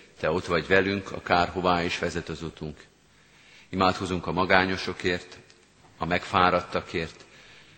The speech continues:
imádkozunk a Téged keresőkért, imádkozunk azokért, akik még nem lelik a helyüket ebben a gyülekezetben, a Te egyházadban, a Te közösségedben. Gondviselő kegyelmed és szereteted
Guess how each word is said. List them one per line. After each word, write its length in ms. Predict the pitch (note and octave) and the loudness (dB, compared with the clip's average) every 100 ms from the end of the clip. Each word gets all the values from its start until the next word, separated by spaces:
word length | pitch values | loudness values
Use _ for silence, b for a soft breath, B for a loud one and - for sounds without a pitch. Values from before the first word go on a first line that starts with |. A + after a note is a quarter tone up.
| B | B
imádkozunk 640 | G2 F#2+ F2+ G#2 G2+ F#2 | 2 2 2 -2 -4 -2
a 60 | F2+ | -4
Téged 420 | - G2+ F#2+ F2 | 0 2 2 2
keresőkért, 1080 | - G2 G2 - G2 F#2+ - F#2+ G2+ - - - _ _ _ b b b - | 4 4 4 0 0 -2 0 0 0 -6 -20 -20 _ _ _ b b b -6
imádkozunk 640 | F#2 F2+ F#2 F#2 E2+ D2+ | 0 2 0 -4 -4 0
azokért, 640 | F2+ F#2+ G2 - G2+ G2+ F#2 | 0 2 -2 2 2 2 -2
akik 280 | - F2+ | -4 -6
még 140 | F#2 E2+ | -4 0
nem 220 | F#2 F#2 | 2 4
lelik 380 | F2+ E2+ F2 - | 2 2 -2 -8
a 60 | - | -6
helyüket 520 | E2 F2+ F2+ - F2 | -2 -2 0 -2 -2
ebben 220 | F2+ E2 | -2 -2
a 40 | E2 | -4
gyülekezetben, 1000 | D#2+ F#2 F2+ - F#2 F2+ D2+ F2 E2 D#2+ | -4 -4 -4 -4 -2 -2 -2 -4 -4 -10
a 100 | - | -12
Te 180 | - E2 | -2 0
egyházadban, 920 | F2 - F#2 F2+ F2 F2 - F2 E2 B B - | 0 0 0 0 0 -4 -4 -6 -6 B B -20
a 60 | - | -10
Te 160 | - F#2+ | -4 -2
közösségedben. 960 | G2 F2+ E2+ - E2+ E2+ D#2+ D2 E2+ - B B B B B | -2 -2 -2 -4 -4 -4 -4 -4 -6 -8 B B B B B
Gondviselő 600 | - G2 F#2+ - F2+ E2+ | 0 0 2 2 2 2
kegyelmed 560 | - G2 F#2 F2+ F2+ D#2+ | 2 2 4 2 0 -2
és 100 | D#2+ | -4
szereteted 840 | - G2+ F2+ - F2 F2 D#2+ - | 0 2 2 0 -2 -2 -4 -10